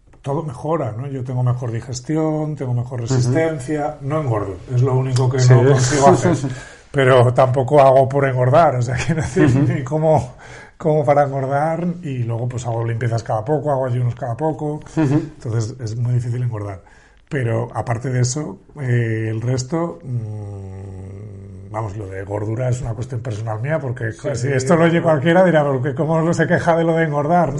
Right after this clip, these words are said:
Speaker 2: Somos delgados, no pasa
Speaker 1: Pero,
Speaker 2: nada,
Speaker 1: pero,
Speaker 2: comamos
Speaker 1: pero
Speaker 2: lo que
Speaker 1: vamos, que,
Speaker 2: comamos.
Speaker 1: que no, que al revés, sumando siempre, ¿no?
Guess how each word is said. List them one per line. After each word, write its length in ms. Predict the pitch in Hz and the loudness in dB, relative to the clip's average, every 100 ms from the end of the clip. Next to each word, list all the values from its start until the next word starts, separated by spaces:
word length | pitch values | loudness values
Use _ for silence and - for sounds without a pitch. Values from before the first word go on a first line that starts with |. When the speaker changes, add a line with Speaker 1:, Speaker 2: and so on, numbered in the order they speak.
| 175 | -4
Speaker 2:
Somos 320 | 143 139 135 | -2 -4 -4
delgados, 640 | 127 117 123 123 123 - | -6 -6 -6 -6 -8 -10
no 140 | 123 120 | -10 -2
pasa 100 | 151 | 4
Speaker 1:
Pero, 220 | 143 139 | 6 6
Speaker 2:
nada, 60 | 139 | 6
Speaker 1:
pero, 260 | 139 139 | 4 4
Speaker 2:
comamos 200 | 135 131 | 2 0
Speaker 1:
pero 100 | 156 143 | 2 4
Speaker 2:
lo 60 | 147 | 6
que 60 | |
Speaker 1:
vamos, 180 | 170 127 | 4 2
que, 120 | 123 | 0
Speaker 2:
comamos. 280 | 135 113 - | 0 0 -4
Speaker 1:
que 180 | 147 135 | -4 -2
no, 540 | 127 151 156 151 147 127 | 0 0 0 0 0 -2
que 60 | 127 | -2
al 180 | 120 117 | -2 0
revés, 320 | 131 151 123 | 0 0 -2
sumando 720 | - - 147 131 151 170 131 | -6 -8 -6 -2 -2 -2 -4
siempre, 420 | - 147 147 123 | -4 -8 -8 -10
¿no? 140 | 113 | -10